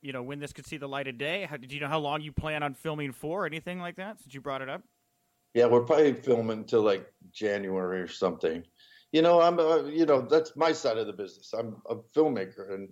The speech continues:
Speaker 2: and actor, and so, you know, we just, m-, me and my wife had started a,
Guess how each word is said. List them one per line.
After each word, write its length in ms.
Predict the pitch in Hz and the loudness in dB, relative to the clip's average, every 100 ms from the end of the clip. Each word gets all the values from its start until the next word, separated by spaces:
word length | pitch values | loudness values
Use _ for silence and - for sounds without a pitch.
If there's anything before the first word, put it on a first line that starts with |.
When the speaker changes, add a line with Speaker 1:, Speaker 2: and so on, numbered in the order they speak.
| 117 | -4
Speaker 2:
and 300 | 104 95 - - 135 | -4 -6 -14 -8 2
actor, 480 | 139 139 113 101 95 | 2 2 -6 -4 -4
and 140 | 90 | -4
so, 340 | - 110 110 - _ _ _ _ _ | 0 0 0 -10 _ _ _ _ _
you 120 | 123 | 2
know, 180 | 110 107 | 4 2
we 180 | 110 120 | 0 -2
just, 440 | 127 - - - _ | -2 -4 -12 -20 _
m-, 460 | 117 110 117 120 127 | -12 -10 -6 -4 0
me 80 | 127 | 2
and 100 | 123 | 6
my 100 | 120 | 6
wife 280 | 123 127 | 6 4
had 140 | 117 110 | 2 -2
started 360 | 123 120 117 | 4 6 6
a, 420 | 117 110 104 98 | 4 4 2 -2